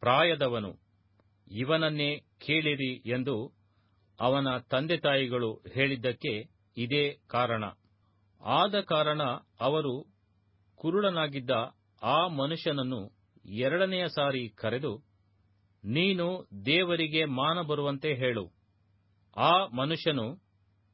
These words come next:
ಭಕ್ತಿಹೀನನೆಂದು ನಾವು ಬಲ್ಲೆವು" ಎಂದು ಹೇಳಲು, ಅವನು, "ಆತನು ಭಕ್ತಿಹೀನನೋ ಏನೋ ನಾನರಿಯೆ, ಒಂದು ಮಾತ್ರ ಬಲ್ಲೆ, ಕುರುಡನಾಗಿದ್ದೆನು,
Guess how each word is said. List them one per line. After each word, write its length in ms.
ಭಕ್ತಿಹೀನನೆಂದು 1040
ನಾವು 360
ಬಲ್ಲೆವು" 440
ಎಂದು 340
ಹೇಳಲು, 460
ಅವನು, 320
"ಆತನು 520
ಭಕ್ತಿಹೀನನೋ 920
ಏನೋ 340
ನಾನರಿಯೆ, 540
ಒಂದು 340
ಮಾತ್ರ 320
ಬಲ್ಲೆ, 300
ಕುರುಡನಾಗಿದ್ದೆನು, 800